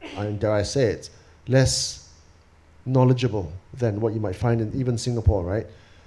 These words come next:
Um, how do you get over that? I mean, when you sit in Sequoia, when you used to sit in Sequoia, I'd like to wager that you never bought once in, invested in a Malaysian entrepreneur, correct?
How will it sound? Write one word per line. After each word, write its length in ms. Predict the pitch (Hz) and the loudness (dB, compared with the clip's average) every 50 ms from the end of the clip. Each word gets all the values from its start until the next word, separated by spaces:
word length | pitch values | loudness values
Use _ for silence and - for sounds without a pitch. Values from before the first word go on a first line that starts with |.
| - - _ _ - _ - | -20 -20 _ _ -20 _ -4
Um, 480 | 131 135 135 135 135 131 131 135 135 - - - - - _ _ - _ _ - | -2 0 2 2 2 0 -2 -6 -8 -12 -16 -20 -20 -20 _ _ -20 _ _ -8
how 160 | - 185 214 | -4 -4 -2
do 60 | 208 | -2
you 60 | 196 | -4
get 160 | 175 170 160 160 | -4 -4 -4 -2
over 200 | 165 175 190 160 | -2 -2 -2 -4
that? 200 | 101 82 - - | -4 -4 -6 -4
I 80 | - 113 | -4 0
mean, 180 | 127 143 143 135 | 0 2 4 4
when 180 | 151 151 160 | 4 4 4
you 140 | 165 196 220 | 4 0 0
sit 300 | 196 - - 214 - 127 | 0 2 0 0 0 0
in 100 | 135 131 | -2 -2
Sequoia, 360 | 123 - 123 - - 135 123 | 0 -2 -2 0 2 2 2
when 180 | 113 131 139 170 | 2 2 0 0
you 60 | 175 | -2
used 200 | 190 214 226 - | -2 -4 -6 -4
to 80 | - 135 | -4 -4
sit 160 | - 156 139 | -4 -2 -2
in 60 | 117 | -4
Sequoia, 480 | - - - - 127 113 92 87 - - - - - - - - - _ _ - - - - - | -6 -6 -4 -2 -2 0 0 -2 -4 -6 -10 -12 -12 -12 -14 -20 -20 _ _ -18 -18 -18 -8 0
I'd 140 | - 143 139 | 0 2 4
like 180 | 180 214 202 - | 4 2 2 0
to 80 | - 139 | 0 2
wager 280 | 131 147 147 135 131 | 2 4 2 2 2
that 140 | 120 120 110 | 0 0 0
you 100 | 120 123 | 0 0
never 200 | 127 135 131 147 | 2 2 2 0
bought 240 | 135 120 127 135 117 | 0 4 4 4 4
once 480 | 110 127 131 127 123 - - - - - | 4 2 2 2 0 -4 -6 -8 -8 -6
in, 160 | 127 123 - - | -6 -6 -4 -4
invested 500 | 127 117 110 123 117 - - 127 - - | -2 0 2 0 0 0 -2 -6 -6 -4
in 160 | 113 110 107 107 | -4 -2 -2 -2
a 40 | |
Malaysian 380 | 101 104 104 110 107 104 113 101 | -2 -2 -2 -2 -2 -2 -4 -6
entrepreneur, 520 | 98 92 - 104 - 101 104 98 85 87 - - - - - | -6 -8 -8 -8 -8 -6 -6 -6 -8 -8 -12 -16 -20 -16 -10
correct? 440 | - 87 98 110 - - - - | -6 -4 -4 -4 -6 -8 -12 -18